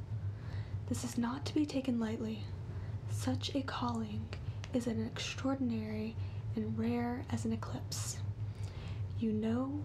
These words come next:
what feels right, even if the details are vague. Move forward with the knowledge that the light of understanding will reveal all in time. For now,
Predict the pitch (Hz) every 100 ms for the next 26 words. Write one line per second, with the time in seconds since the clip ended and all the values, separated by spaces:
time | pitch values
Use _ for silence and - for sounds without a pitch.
0 | - 254 - 240 233 - 226 220 277 -
1 | - - - - - 254 254 277 277 269
2 | 247 240 220 - 226 214 220 214 214 240
3 | - - - - - - - 247 277 -
4 | 262 226 220 220 240 - 247 226 220 214
5 | 220 214 - - - - 240 - 240 233
6 | 247 302 254 277 262 262 - 233 226 233
7 | 226 - - - - 240 220 214 - 226
8 | 233 - 226 220 220 233 - 226 220 -
9 | 208 220 - - - - - - - -
10 | - - - 254 247 220 226